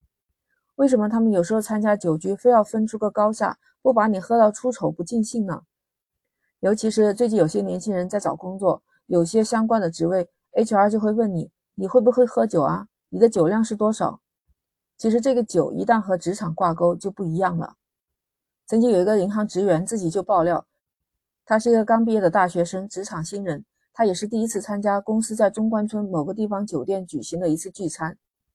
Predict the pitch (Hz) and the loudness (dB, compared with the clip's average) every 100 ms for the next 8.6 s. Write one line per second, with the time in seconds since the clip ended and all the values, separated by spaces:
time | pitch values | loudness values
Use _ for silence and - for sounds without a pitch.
0 | _ - 220 226 185 190 208 214 202 180 | _ -4 -2 0 -2 -2 2 4 4 0
1 | 185 190 214 _ _ _ _ - 254 254 | 0 -4 -4 _ _ _ _ -2 2 4
2 | 226 220 240 233 - 277 220 139 - - | 4 2 0 -4 0 -2 0 -2 -2 -6
3 | 180 202 208 220 - 240 226 220 - - | -6 -6 -6 -4 -2 0 0 -2 -4 -6
4 | - 226 180 185 214 139 190 180 196 190 | -4 -2 -2 -2 -2 -2 -4 -6 -4 -4
5 | - - _ _ _ - 220 220 226 233 | -4 -8 _ _ _ -4 2 4 4 2
6 | 214 220 208 156 160 185 208 196 202 202 | 0 0 0 -2 -2 -4 -2 -6 -6 -6
7 | 208 - 196 190 180 220 196 - 214 180 | -8 -10 -8 -6 -6 -6 -8 -6 -6 -6
8 | 175 175 160 190 160 | -8 -8 -8 -6 -8